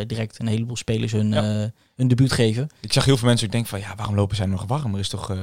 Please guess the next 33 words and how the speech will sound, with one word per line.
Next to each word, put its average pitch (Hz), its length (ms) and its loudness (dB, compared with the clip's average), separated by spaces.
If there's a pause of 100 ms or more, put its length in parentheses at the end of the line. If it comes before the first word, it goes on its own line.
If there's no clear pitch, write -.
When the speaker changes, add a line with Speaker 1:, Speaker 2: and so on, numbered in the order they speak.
Speaker 2:
er 92 240 -10
is 104 100 0
toch 104 120 -2
drie 101 160 -6
keer 104 140 -8
gewisseld? 117 500 0 (200)
Speaker 1:
Ja. 139 180 -8 (440)
Speaker 2:
Maar, 95 220 -8
eh, 90 260 -8 (380)
ja, 101 200 -10 (240)
dat 113 160 -4
mocht 107 160 -2
dus 131 140 -2
nog, 123 220 -4 (160)
Speaker 1:
Ja. - 100 -12
Speaker 2:
inderdaad. 101 500 -4
Speaker 1:
Ja. 147 140 -6 (440)
Speaker 2:
Eh, 107 380 0
Broa 143 300 8
dus, 147 320 2
wel, 127 240 4
het 110 160 -8
welbekende 107 480 -2
verhaal, 101 380 -2
jongen, 104 340 0
geboren 98 440 0
en 107 220 2
getogen 104 560 0
in, 95 280 -6
eh, 92 60 -8 (380)
in 113 140 -2
onze 107 180 2
Almelo. 107 440 0